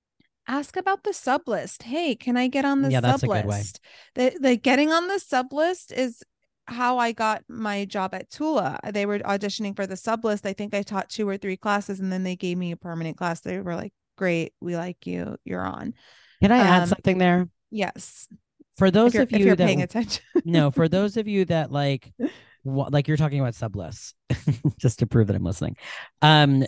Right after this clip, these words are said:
Speaker 2: no, but, like, when it comes to the sub list and when it comes to new teachers, I'm just gonna be very frank with you, all of you that are out there that are just certified to teach.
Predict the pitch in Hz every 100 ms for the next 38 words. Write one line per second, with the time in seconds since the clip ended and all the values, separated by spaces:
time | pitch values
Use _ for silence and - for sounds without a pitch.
0 | - 135 117 107 127 - 147 165 160 -
1 | 175 185 160 160 143 120 123 127 123 117
2 | - 123 123 127 123 117 120 - 98 85
3 | - - 170 180 233 226 208 185 - 139
4 | 131 120 104 95 82 - _ _ _ -
5 | 131 135 123 123 113 113 107 117 104 104
6 | 101 101 - - _ - 127 123 113 113
7 | 101 101 104 95 85 - -